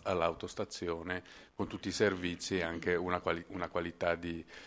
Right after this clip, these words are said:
diciamo, proprio di accoglienza e di, e sicurezza per l'utenza. Come ufficio abbiamo fatto una prima verifica,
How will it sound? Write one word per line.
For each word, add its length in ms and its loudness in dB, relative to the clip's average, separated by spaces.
diciamo, 520 0
proprio 280 -2
di 220 0
accoglienza 1000 6
e 140 -2
di, 260 -4
e 500 -2
sicurezza 800 6
per 140 10
l'utenza. 480 0
Come 200 4
ufficio 280 6
abbiamo 280 8
fatto 480 4
una 220 0
prima 380 6
verifica, 760 6